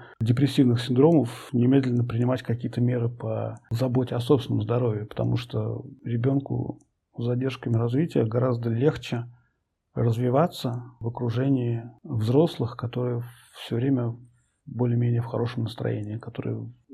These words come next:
которые не в депрессии, скажем так. Потому что я в какой-то момент себя на этом поймал, что я просто, я просто никакой. Я еще из этого состояния не выбрался, и мне до сих пор очень плохо. По крайней мере,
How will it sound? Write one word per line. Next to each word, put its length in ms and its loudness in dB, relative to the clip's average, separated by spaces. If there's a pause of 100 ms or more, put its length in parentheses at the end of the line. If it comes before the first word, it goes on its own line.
(140)
которые 320 0
не 100 2
в 60 0
депрессии, 460 -4
скажем 340 -6
так. 180 -10 (140)
Потому 200 -6
что 200 -12
я 100 -2
в 60 -14
какой-то 300 -6
момент 240 -2
себя 220 0
на 100 0
этом 180 -2
поймал, 460 2
что 140 -4
я 80 0
просто, 560 -4 (300)
я 180 -4
просто 260 -4
никакой. 500 -4 (1080)
Я 120 -4
еще 180 -4
из 80 2
этого 160 -2
состояния 400 -2
не 140 0
выбрался, 560 2
и 440 -2
мне 320 -2
до 120 -6
сих 160 -10
пор 140 -2
очень 200 -4
плохо. 320 -2 (100)
По 80 -2
крайней 260 4
мере, 520 2